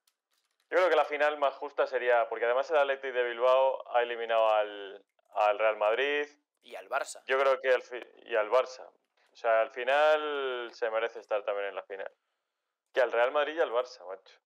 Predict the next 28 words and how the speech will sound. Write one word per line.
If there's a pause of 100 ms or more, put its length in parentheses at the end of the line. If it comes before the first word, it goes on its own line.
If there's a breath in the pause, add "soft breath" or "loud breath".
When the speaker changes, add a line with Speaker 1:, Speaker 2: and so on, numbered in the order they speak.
(1200)
Speaker 2:
Sí,
tío,
o
sea,
Speaker 1:
Sí.
Speaker 2:
imagínate
no
estar (380)
después
de
eso,
macho. (3000)
Speaker 1:
Puede
ser
una
bonita
final.
Este
año
no
ha
llegado
ninguno
de
los
grandes
a
semifinales.